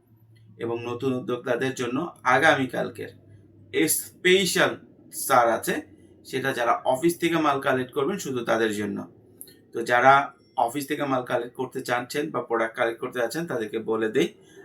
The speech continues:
আগামীকালকে যে কোনো তিন ইউনিট মাল নিলে নতুন উদ্যোক্তাদের জন্য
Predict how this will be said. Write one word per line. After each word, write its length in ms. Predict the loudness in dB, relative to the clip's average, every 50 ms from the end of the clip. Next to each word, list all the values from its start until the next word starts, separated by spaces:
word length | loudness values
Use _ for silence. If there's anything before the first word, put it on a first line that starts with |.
| -20 -8 0
আগামীকালকে 840 | 2 2 2 4 4 4 4 2 0 0 0 0 0 -2 -6 -8 -10 -8
যে 240 | -6 -8 -8 -6 -4
কোনো 220 | -4 -2 -2 -2
তিন 300 | -4 -2 0 0 2 2
ইউনিট 300 | 0 -2 -4 -8 -10 -10
মাল 220 | -6 -6 -6 -4 -4
নিলে 380 | -4 -6 -4 -2 -2 -2 -4 -6 _ _ _ _ _ _ _ -4
নতুন 320 | -4 -4 0 2 0 0
উদ্যোক্তাদের 600 | 0 -2 -2 -4 -6 -4 -6 -6 -4 -4 -4 -4 -4
জন্য 340 | -6 -6 -2 -2 -2 -2